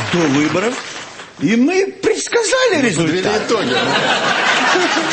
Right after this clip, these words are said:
Speaker 1: Это потрясающее свойство нашей передачи. Мы, мы второй раз предсказываем результат.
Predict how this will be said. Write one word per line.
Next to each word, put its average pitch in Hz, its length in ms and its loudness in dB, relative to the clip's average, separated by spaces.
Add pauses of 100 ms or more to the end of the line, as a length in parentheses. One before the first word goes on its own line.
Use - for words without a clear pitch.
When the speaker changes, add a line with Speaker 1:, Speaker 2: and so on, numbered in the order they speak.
(1500)
Speaker 1:
Это 277 460 2
потрясающее 285 720 2
свойство 294 460 2
нашей 285 280 4
передачи. 302 520 2
Мы, 123 280 4
мы 196 220 2 (560)
второй 214 480 4
раз 320 220 4
предсказываем 247 680 2
результат. 285 520 2